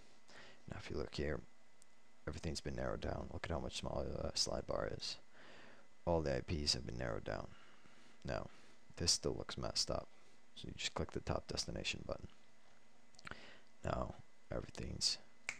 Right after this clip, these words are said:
simple and clear. You have your I P and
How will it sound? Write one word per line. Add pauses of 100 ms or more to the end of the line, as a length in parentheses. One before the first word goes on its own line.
(280)
simple
and
clear. (1120)
You
have (520)
your
I
P (1160)
and